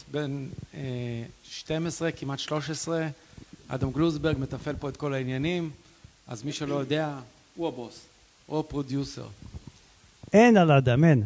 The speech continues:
Speaker 2: חבל על
Speaker 1: תודה
Speaker 2: הזמן.
Speaker 1: רבה על הכל. אז, אה, ערב טוב, טל.
Speaker 2: ערב מבורך, אה, מאיר, וגם נגיד באותה הזדמנות, ערב טוב, אדם.
Speaker 1: אדם ולכל הצופים.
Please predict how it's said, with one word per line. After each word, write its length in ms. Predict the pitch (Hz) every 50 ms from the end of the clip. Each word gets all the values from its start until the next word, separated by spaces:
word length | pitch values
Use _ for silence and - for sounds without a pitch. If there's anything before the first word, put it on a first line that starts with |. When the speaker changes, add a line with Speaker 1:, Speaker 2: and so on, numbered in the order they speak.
| 110
Speaker 2:
חבל 200 | - - 131 139 151
על 40 | 151
Speaker 1:
תודה 100 | 151 147
Speaker 2:
הזמן. 200 | 143 135 139 131
Speaker 1:
רבה 300 | 120 123 135 - 131 127
על 60 | 120
הכל. 220 | 117 - - 117 101 - - - - - _ _ _ _ _ -
אז, 260 | 156 160 170 156 - 165
אה, 480 | 170 170 170 160 160 160 151 151 143 135 - - - - - - - _ _ - - _ - - - _ _ _ - - _ -
ערב 280 | 170 180 190 202 202 185 - - -
טוב, 320 | - 190 202 208 202 165 -
טל. 280 | - 190 190 185 170 135 107 92 - - - - - - - - - - - - - - - - - - _ - - - - -
Speaker 2:
ערב 340 | 156 165 170 175 180 170 160 165
מבורך, 540 | 170 170 170 170 170 170 180 185 175 - -
אה, 180 | 175 170 160 151
מאיר, 520 | 151 156 165 175 190 208 214 220 208 202 175
וגם 1000 | 147 160 160 160 160 165 165 156 147 - _ _ _ _ - 139 127 135 139 139 135
נגיד 260 | 135 131 143 151 139
באותה 260 | 131 139 131 - 151
הזדמנות, 520 | 143 139 123 139 131 143 151 147 143 - - - _ _ _ _ -
ערב 280 | 151 156 151 156 143
טוב, 240 | - - 156 143 131
אדם. 340 | 139 170 196 180 147 113 107 104 107 - - _ _ _ - - _ -
Speaker 1:
אדם 320 | - - 147 160 165 170 165
ולכל 320 | 147 143 135 - 147 139 135
הצופים. 420 | 127 - 120 - - 190 202 196